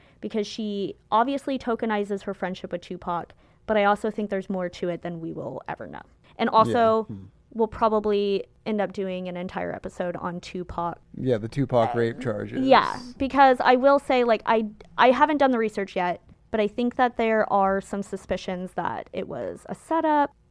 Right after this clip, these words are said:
Speaker 1: I touch on this here in a minute a little bit more. I just, the controversy of her recognizing that he doesn't support women's rights, but then she automatically support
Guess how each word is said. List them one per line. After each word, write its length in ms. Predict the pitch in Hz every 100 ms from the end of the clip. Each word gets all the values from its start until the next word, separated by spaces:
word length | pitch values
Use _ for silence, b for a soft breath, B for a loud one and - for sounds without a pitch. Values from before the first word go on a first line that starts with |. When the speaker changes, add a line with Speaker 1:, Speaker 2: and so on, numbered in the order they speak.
| -
Speaker 1:
I 80 | 277
touch 300 | 285 311 294
on 120 | 262
this 180 | 240 -
here 180 | 220
in 100 | 202
a 20 | 196
minute 280 | 190 190 -
a 80 |
little 180 | 196 196
bit 140 | 190 -
more. 180 | 190
I 120 | 185 202
just, 420 | 226 - - -
the 160 | 233 233
controversy 920 | - 285 285 277 262 - 247 240 226
of 500 | 214 196 196 185 185 -
her 240 | - 226
recognizing 920 | 208 202 208 196 190 190 185 185 180
that 180 | 180 185
he 140 | - 208
doesn't 320 | 196 202 -
support 640 | 214 - - 190 180 - _ -
women's 480 | 226 214 202 196 -
rights, 540 | 185 180 185 - -
but 220 | 233 202 196
then 300 | 190 185 185
she 200 | - -
automatically 640 | 196 190 185 185 196 185
support 560 | - 190 - 190 180